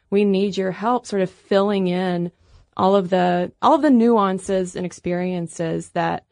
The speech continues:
um, that we missed in talking about this very, very important topic. So we want to hear from you. Momstuff at howstuffworks dot com is our email address. You can also tweet us at Momstuff Podcast or message us on Facebook.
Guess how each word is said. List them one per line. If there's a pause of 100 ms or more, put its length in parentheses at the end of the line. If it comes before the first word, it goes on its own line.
(340)
um,
that
we
missed
in
talking
about
this
very,
very
important
topic.
So (360)
we
want
to
hear
from
you.
Momstuff
at
howstuffworks
dot
com
is
our
email
address. (180)
You
can
also
tweet
us
at
Momstuff
Podcast
or
message
us
on
Facebook.